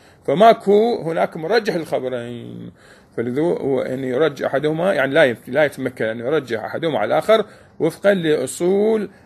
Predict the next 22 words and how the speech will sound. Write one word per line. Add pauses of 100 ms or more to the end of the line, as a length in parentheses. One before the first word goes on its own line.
(120)
الترجيح
المعروفة
في
أصول
الفقه
اللي
أخذناها.
هو
يقول:
"والتي
مرت
الإشارة
إليها".
شنو
مرجحات؟ (400)
موافقة
الكتاب،
مخالفة
العامة، (460)
مع (720)
في
موضع